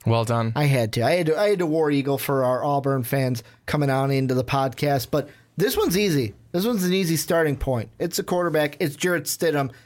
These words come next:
Speaker 2: And really the easiest question is, how much better is Jarrett Stidham going to make the Auburn Tigers in twenty seventeen?
Speaker 1: Uh, well, I think the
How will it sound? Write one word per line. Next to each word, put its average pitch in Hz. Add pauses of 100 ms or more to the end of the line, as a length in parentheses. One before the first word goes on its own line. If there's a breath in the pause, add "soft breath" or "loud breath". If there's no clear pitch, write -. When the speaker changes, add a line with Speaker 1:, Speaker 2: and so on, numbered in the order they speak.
(120 loud breath)
Speaker 2:
And 143
really 233
the 185
easiest 185
question 180
is, 151 (260 loud breath)
how 208
much 190
better 165
is 123
Jarrett 170
Stidham 147
going 175
to 180
make 160
the 147
Auburn 151
Tigers 143 (240 soft breath)
in 151
twenty 143
seventeen? 113 (1120 loud breath)
Speaker 1:
Uh, 135
well, 143
I 147
think 175
the 147